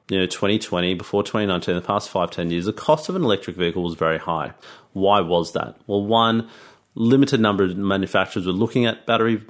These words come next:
electric vehicles, E Vs. You had the cost of some of the raw supplies, the technology, the development of the factory lines, et cetera. So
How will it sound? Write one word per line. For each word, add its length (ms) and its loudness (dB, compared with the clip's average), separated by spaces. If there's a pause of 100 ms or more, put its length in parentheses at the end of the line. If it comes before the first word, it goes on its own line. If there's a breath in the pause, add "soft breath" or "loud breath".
(120)
electric 340 -2
vehicles, 480 0
E 140 2
Vs. 360 -2 (220)
You 160 -2
had 480 -2 (500 loud breath)
the 100 -2
cost 440 0
of 120 0
some 200 0
of 60 -2
the 80 -2
raw 240 2
supplies, 640 0
the 80 -8
technology, 680 0
the 80 0
development 640 0
of 320 -2
the 80 -4
factory 480 -4
lines, 480 0
et 60 -8
cetera. 440 0 (160 loud breath)
So 480 2